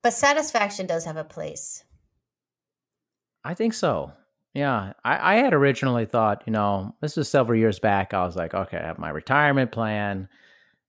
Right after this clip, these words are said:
Speaker 2: This is what I'm gonna do financially, blah, blah." And, you know, I will, I could retire when I'm sixty-five. I definitely could.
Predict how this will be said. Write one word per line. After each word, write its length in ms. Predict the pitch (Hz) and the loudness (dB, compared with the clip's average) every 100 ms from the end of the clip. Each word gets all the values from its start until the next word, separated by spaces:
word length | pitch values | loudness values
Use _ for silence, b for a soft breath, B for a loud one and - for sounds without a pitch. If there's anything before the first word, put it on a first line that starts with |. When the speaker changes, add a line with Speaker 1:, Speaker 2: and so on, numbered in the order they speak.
| _ | _
Speaker 2:
This 160 | 131 - | -4 -2
is 60 | 135 | 2
what 140 | 131 | 4
I'm 80 | 127 | 4
gonna 120 | 123 | 2
do 260 | 117 123 117 | 2 0 0
financially, 760 | 107 107 139 143 - 131 123 | -2 0 2 2 0 0 0
blah, 260 | 110 104 101 | 0 -2 0
blah." 320 | 110 107 107 | 0 2 0
And, 240 | 98 95 | -2 -6
you 80 | - | -8
know, 200 | 101 95 | -6 -6
I 200 | 95 110 | -4 -2
will, 260 | 117 131 151 | 0 2 2
I 180 | 117 120 | 2 0
could 380 | 113 160 143 117 | 2 2 2 0
retire 500 | 110 110 101 92 95 | -2 0 0 -2 -4
when 160 | 107 | -6
I'm 160 | 98 95 | -4 -6
sixty-five. 720 | - 104 - 98 - 92 87 | -6 -10 -8 -12 -6 -4 -4
I 60 | 98 | 0
definitely 380 | 135 139 120 110 | 0 0 -4 -4
could. 400 | - 98 80 | -6 -6 -8